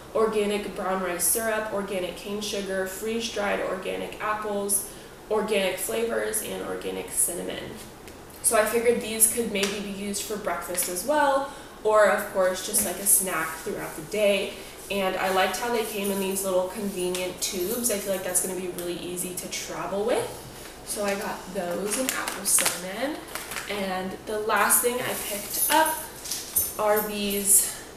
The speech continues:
organic Lundberg Family Farms thin stackers. These are puffed grain cakes in the basil and thyme flavor,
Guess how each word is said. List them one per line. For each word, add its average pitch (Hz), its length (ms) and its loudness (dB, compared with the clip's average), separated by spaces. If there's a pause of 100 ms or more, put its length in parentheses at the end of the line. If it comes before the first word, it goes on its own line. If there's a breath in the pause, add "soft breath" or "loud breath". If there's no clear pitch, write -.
(300)
organic 214 720 2
Lundberg 208 640 0
Family 208 380 -2
Farms 196 560 0
thin 208 500 -2
stackers. 240 1040 2 (260 loud breath)
These 226 220 0
are 190 520 2
puffed 226 380 0 (180)
grain 196 380 0
cakes 269 640 -2
in 208 180 -2
the 196 200 0
basil 196 460 0
and 196 220 -4
thyme 190 460 -4
flavor, 220 640 -2